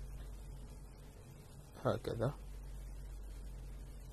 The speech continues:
أما القفل الذي هو بجانب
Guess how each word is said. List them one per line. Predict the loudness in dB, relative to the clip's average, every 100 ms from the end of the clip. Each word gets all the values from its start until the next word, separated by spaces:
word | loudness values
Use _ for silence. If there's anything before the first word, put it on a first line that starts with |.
| 4 10
أما | 12
القفل | 12 12 8 6 8 10 12
الذي | 12 12 12 12 12 12 12
هو | 12 12
بجانب | 10 10 12 12 12 10 10 10